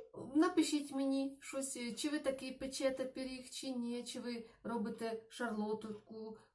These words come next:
То я ще робила і з грушами, і з сливами пиріг такий. Дуже смачно, дуже смачно.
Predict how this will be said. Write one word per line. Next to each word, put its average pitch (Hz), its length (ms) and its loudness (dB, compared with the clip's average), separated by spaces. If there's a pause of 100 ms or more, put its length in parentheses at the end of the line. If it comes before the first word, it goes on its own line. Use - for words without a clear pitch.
То 240 140 0
я 247 200 6
ще 240 180 2
робила 226 440 4
і 240 300 -4
з 196 80 6
грушами, 190 760 4
і 254 120 -4
з - 180 6
сливами 202 640 6
пиріг 190 580 -2
такий. 196 460 -6 (280)
Дуже 294 220 0
смачно, 190 520 0
дуже 190 220 -2
смачно. 180 560 -6